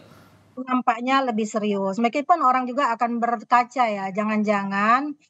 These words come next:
ini juga godaan seperti yang Tipal bilang tadi, karena,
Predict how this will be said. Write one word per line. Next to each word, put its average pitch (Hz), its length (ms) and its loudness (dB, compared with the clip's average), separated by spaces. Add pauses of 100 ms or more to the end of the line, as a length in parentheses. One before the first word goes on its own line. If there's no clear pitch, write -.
(180)
ini 214 160 0
juga 214 320 4
godaan 220 480 0
seperti 214 480 -4
yang 202 80 0
Tipal 208 400 -2
bilang 208 400 0
tadi, 214 480 0
karena, 214 400 0